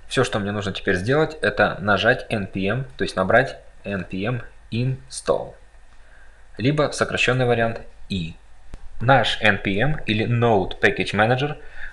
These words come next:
потянет все зависимости, которые он автоматически видит в файле package J S O N.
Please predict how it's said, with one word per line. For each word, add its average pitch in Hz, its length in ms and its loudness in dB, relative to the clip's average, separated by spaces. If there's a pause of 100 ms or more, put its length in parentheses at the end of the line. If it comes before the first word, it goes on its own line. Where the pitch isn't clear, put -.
потянет 120 460 6
все - 180 0
зависимости, 123 680 0 (260)
которые 113 420 4
он 107 320 0
автоматически 127 680 -4
видит 107 520 -4 (100)
в 98 420 0
файле 107 520 6
package 92 380 -6
J 87 200 -4
S - 160 -10
O 80 80 -4
N. - 140 -10